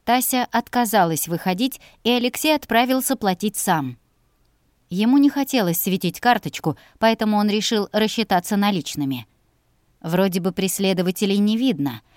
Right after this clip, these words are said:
однако Алексей хотел окончательно запутать следы. Как же он так лоханулся, а? Это всё чёртова самоуверенность. Предпринял, как ему казалось, все нужные меры безопасности.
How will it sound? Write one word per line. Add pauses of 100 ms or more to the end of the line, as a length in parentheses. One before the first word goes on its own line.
(160)
однако
Алексей
хотел
окончательно
запутать
следы. (1120)
Как
же
он
так
лоханулся,
а? (520)
Это
всё
чёртова
самоуверенность. (640)
Предпринял,
как
ему
казалось, (180)
все
нужные
меры
безопасности.